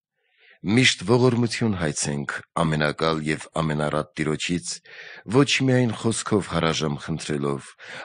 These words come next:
այլև ճիգերով և գործերով մեզ միշտ արժանի դարձնենք Աստուծո ողորմությանը։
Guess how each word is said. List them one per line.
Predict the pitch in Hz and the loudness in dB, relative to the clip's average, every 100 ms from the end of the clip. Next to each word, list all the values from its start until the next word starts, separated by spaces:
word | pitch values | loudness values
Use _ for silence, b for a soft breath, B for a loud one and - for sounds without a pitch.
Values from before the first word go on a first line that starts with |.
| B | B
այլև | 78 80 92 98 87 | -2 2 2 0 -4
ճիգերով | - 95 - 85 82 92 117 113 - | -4 -4 0 0 4 4 4 2 -4
և | - 104 85 | 0 0 2
գործերով | 95 101 - 92 90 90 82 - | 2 2 2 2 2 0 -2 -2
մեզ | 85 85 80 | 0 0 0
միշտ | 78 85 78 - | -2 0 -2 -4
արժանի | - 82 - 80 78 76 | -2 -2 0 -2 -2 -2
դարձնենք | 80 80 - - 80 80 82 - B B B - | -2 -4 -8 -2 -2 -2 -4 -8 B B B -2
Աստուծո | 82 - 71 - 69 | -2 -2 -4 -4 -6
ողորմությանը։ | 67 67 67 55 57 - 55 50 50 | -4 -6 -8 -10 -12 -10 -10 -10 -14